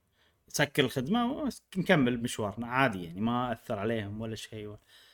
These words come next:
يعني إذا شركة ثانية ممكن يصير فيني إنه راح يتعلمون من الدرس هذا اللي حاش.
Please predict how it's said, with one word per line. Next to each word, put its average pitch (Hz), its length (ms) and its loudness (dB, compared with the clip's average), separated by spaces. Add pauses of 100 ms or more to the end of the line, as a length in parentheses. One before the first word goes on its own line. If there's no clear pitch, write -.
(320)
يعني 143 240 10
إذا 165 100 10
شركة 208 320 10
ثانية 214 440 12
ممكن 180 340 6
يصير 175 200 6
فيني 180 300 6
إنه 156 180 8
راح 117 140 4
يتعلمون 120 640 6
من 104 140 0
الدرس 104 520 -4
هذا 95 220 -2
اللي 92 140 -6
حاش. 101 320 -8